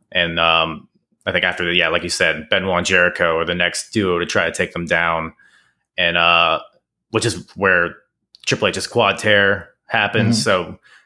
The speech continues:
Speaker 1: can't really say where that exactly that would have lent, ended up. But, um,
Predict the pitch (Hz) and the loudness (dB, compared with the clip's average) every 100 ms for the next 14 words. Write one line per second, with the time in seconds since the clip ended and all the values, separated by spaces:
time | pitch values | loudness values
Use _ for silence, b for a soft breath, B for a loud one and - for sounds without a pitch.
0 | - 156 147 131 - 120 113 113 107 101 | -4 0 2 2 2 2 2 2 2 0
1 | 95 95 95 104 92 92 87 95 90 98 | 0 0 0 -2 0 0 0 -4 -2 -4
2 | 98 - 104 104 104 104 104 - 98 90 | -4 -6 -4 -2 0 2 0 -2 -2 2
3 | 87 85 80 - | 2 0 -6 -16